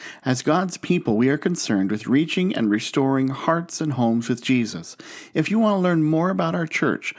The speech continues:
look us up on our website at valley view friends church dot org. Please subscribe to always get the next podcast. Want to begin with us thinking about a few stories of missed opportunities.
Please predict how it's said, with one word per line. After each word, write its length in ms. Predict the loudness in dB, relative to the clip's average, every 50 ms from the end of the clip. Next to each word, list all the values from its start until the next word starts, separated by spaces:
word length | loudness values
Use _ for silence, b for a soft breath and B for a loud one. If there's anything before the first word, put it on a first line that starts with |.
| B B B B B
look 220 | -2 0 2 2
us 120 | 0 2 2
up 140 | 2 2 2
on 100 | 2 2
our 120 | 2 2
website 500 | 4 2 2 2 0 -2 -2 -2 -2 -2 -2
at 100 | -4 -4
valley 400 | -2 0 0 2 2 2 0 -2
view 320 | 0 2 2 4 4 2 0
friends 480 | -2 -2 0 0 2 0 -2 -4 -6
church 420 | -8 -6 -4 -4 -4 -4 -4 -4 -2
dot 220 | -2 0 0 2
org. 320 | 2 0 0 -2 -4 -8 -14 B B B B B B B
Please 420 | -10 -4 0 0 2 2 2 2 2
subscribe 680 | 0 -2 -2 -4 -8 -6 -2 0 2 2 2 0 -2
to 80 | -2 -2
always 440 | 0 2 2 2 2 2 0 0 -2
get 200 | -2 -4 -2 -2
the 80 | -2
next 320 | -2 -2 -2 -2 -6 -8 -4
podcast. 680 | -2 -2 -2 -2 -6 -8 -10 -10 -10 -14 -18 -20 -20 -20 _ _ _ _ _ _ _ _ _ _ _ _ _ _ _ _ _ _ _ _ -20 -20 _ _ _ _ -20 -20 -20 _ _ _ _ B B B B B B B B B
Want 160 | 2 4 4
to 40 | 4
begin 520 | 4 2 2 4 4 4 4 2 2 2
with 180 | 2 2 4 4
us 180 | 2 0 -2
thinking 380 | -2 0 0 0 2 2 0 0
about 220 | 2 2 2 2
a 60 | 2 0
few 280 | -2 -2 0 0 0
stories 600 | 0 0 0 2 2 4 4 4 4 2 2 0 -2
of 280 | 0 0 0 2 2
missed 540 | 2 2 2 2 2 0 0 -4 -6 -10 -10 -6 -2
opportunities. 1300 | -2 -2 -2 -2 -2 -4 -4 -4 -8 -4 0 2 2 2 0 -2 -4 -8 -10 -12 -12 -14 -16 -20 -20